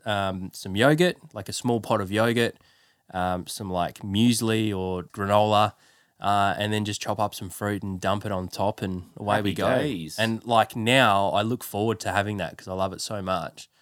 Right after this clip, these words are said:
Speaker 1: And then that's just a way for me to incorporate an extra piece of fruit a day. So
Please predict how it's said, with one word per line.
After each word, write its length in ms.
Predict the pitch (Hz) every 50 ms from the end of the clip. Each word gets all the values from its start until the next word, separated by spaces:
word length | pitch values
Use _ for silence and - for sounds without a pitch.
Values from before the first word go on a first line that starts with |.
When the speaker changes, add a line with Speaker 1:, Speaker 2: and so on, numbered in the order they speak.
| _ _ _ _ _ _ _
Speaker 1:
And 140 | - - 95
then 280 | 95 95 95 95 95 87
that's 300 | - 101 98 - - -
just 360 | - - 107 90 - - - -
a 80 | 101
way 220 | 92 101 98 98 95
for 160 | - - 104
me 160 | 98 98 98
to 100 | 98 98
incorporate 560 | 98 98 92 - 107 95 - - 104 98 95
an 60 | 98
extra 240 | 98 92 - - -
piece 200 | - 101 98 90
of 60 | -
fruit 220 | - - 101 107 117
a 40 | 113
day. 200 | 90 85 76 -
So 320 | - - - 98 98 95